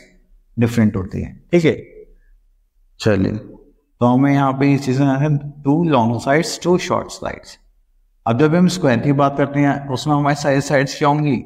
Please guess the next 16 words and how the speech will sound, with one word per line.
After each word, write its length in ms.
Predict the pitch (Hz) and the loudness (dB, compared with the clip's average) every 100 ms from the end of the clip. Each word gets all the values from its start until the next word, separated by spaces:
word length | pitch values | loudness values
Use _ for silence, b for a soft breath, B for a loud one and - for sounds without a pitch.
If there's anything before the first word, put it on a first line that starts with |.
| - | -10
इक्वल 320 | - 110 104 | -10 -6 -6
साइड्स 300 | 104 98 - | -6 -8 -8
होंगी, 360 | 98 101 110 - | -12 -14 -16 -4
ठीक 140 | 165 | 0
है? 100 | 143 104 - b b _ | 0 0 -6 b b _
सारी 360 | - 107 113 131 | -2 0 2 2
जितनी 240 | 127 127 | 2 2
भी 60 | 143 | 0
साइड्स 300 | 143 123 120 | 2 0 -2
की 80 | 131 | -2
जो 120 | 139 | 2
लेंथ 240 | 123 123 131 | 2 0 0
होगी, 180 | 123 135 | 2 2
वो 140 | 135 | 0
क्या 160 | 135 135 | 0 2
होगी? 280 | 123 123 | 0 -2